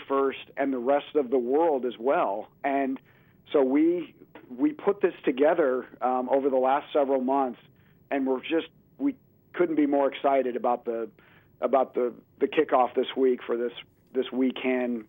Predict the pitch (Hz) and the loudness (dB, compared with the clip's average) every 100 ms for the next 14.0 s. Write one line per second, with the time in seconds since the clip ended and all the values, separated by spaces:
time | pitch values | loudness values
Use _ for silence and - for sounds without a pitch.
0 | - 131 127 123 113 110 113 - 117 131 | -4 0 0 0 -4 -2 -4 0 0 -2
1 | - - - - - 151 - 175 170 156 | -6 -18 -18 -4 2 2 4 4 4 4
2 | 147 - 143 147 143 143 135 - - - | 2 2 2 4 2 0 -4 -10 -10 -2
3 | 143 160 156 160 156 151 147 120 131 127 | 0 0 -2 0 2 2 -2 0 0 0
4 | 123 - 139 147 123 131 123 131 131 123 | -2 -2 -2 0 0 0 -2 -4 -2 -2
5 | 131 - 131 123 131 127 120 - _ _ | -4 -2 -2 -2 -4 -6 -8 -12 _ _
6 | - _ 117 117 113 - _ - 131 131 | -20 _ 0 0 0 -10 _ -2 0 0
7 | 131 - 135 123 135 123 123 120 120 131 | -2 2 2 2 -2 -2 -2 -2 -2 -2
8 | 135 127 123 - 120 117 110 110 _ _ | -2 -2 -4 -4 -4 -4 -6 -10 _ _
9 | _ _ _ _ _ - 127 - 147 160 | _ _ _ _ _ -8 -6 2 4 4
10 | 147 165 - 139 127 120 139 131 120 139 | 4 0 2 4 4 4 2 2 0 0
11 | 147 - 135 127 - 120 123 117 147 139 | 0 0 -2 -4 -8 -10 -8 0 0 0
12 | 151 135 - 131 127 123 120 131 131 127 | -2 -4 -4 -2 0 0 0 2 2 -2
13 | 117 135 135 120 117 139 147 143 156 | -2 0 2 0 -2 0 0 -2 -4